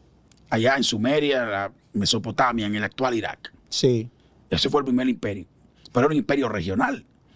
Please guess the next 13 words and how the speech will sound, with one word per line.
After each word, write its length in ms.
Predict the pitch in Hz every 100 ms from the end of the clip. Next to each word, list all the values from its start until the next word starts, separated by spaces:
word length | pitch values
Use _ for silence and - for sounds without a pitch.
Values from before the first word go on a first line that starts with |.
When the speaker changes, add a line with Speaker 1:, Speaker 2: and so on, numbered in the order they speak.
| _ _ - _ _ _ _
Speaker 1:
El 140 | - 139
imperio, 640 | 139 214 247 277 277 - -
el 180 | 202 196
imperio 720 | 180 - 247 294 302 277 - - - -
más 280 | 202 240 226
grande 420 | 233 247 240 214
de 80 | 196
la 80 |
antigüedad 380 | 156 156 147 135
fue 180 | - 147
el 40 |
imperio 380 | 135 139 131 123
persa. 560 | - 120 110 - -